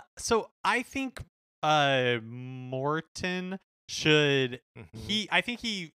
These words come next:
Speaker 1: it makes sense for him to be with, like, Larry and Lemmy, but above them. I think he's better than Larry and Lemmy, and I think part of that is, like, I know that one of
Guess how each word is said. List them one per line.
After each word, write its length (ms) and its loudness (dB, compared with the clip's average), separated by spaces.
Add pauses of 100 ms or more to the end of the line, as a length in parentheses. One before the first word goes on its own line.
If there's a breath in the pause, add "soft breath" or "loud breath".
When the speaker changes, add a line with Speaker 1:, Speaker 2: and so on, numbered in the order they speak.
Speaker 1:
it 140 -4
makes 220 -2
sense 180 -2
for 140 -4
him 80 -6
to 100 -12
be 120 -2
with, 180 -2
like, 180 -2
Larry 440 2
and 140 0
Lemmy, 300 0 (140)
but 140 2
above 400 2
them. 240 -4
I 120 -8
think 180 -6
he's 200 -10 (100)
better 380 2 (240 loud breath)
than 140 -6
Larry 260 0
and 120 -6
Lemmy, 360 0 (220 soft breath)
and 100 2
I 40 6
think 220 -6
part 220 2
of 80 -4
that 180 2
is, 160 -6
like, 280 0 (380)
I 200 4
know 340 4
that 240 0
one 360 2
of 200 -2